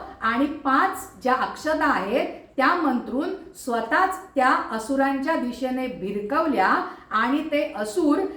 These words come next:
क्षणभरामध्येच गतप्राण होऊन गेले. जमलेल्या सर्व पाहुणे मंडळींनी बटूचा जय जयकार केला, गणेशाचा जय जयकार केला. त्याच्यानंतर भिक्षा मागण्याचा प्रसंग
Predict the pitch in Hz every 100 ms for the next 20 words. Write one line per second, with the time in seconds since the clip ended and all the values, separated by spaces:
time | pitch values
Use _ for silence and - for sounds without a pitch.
0 | - - - 254 269 240 233 226 202 170
1 | 247 - - - 170 180 254 247 - 240
2 | 269 320 277 247 269 254 170 196 240 -
3 | - _ _ _ _ _ - 240 247 262
4 | 277 277 277 - 294 359 349 349 277 254
5 | 262 254 240 233 240 240 262 285 226 -
6 | - 185 220 226 359 392 - 233 196 196
7 | - 165 202 208 202 247 262 302 359 -
8 | 277 240 - - - - 170 220 269 370
9 | 285 269 269 233 208 - - 165 202 196
10 | 190 233 233 277 320 320 185 175 180 -
11 | - _ _ _ _ _ _ _ 269 240
12 | - 381 381 294 - 185 208 359 - -
13 | - 165 247 - 320 359 339 285 285 277
14 | 285 226 240 - 240 226 302 330 302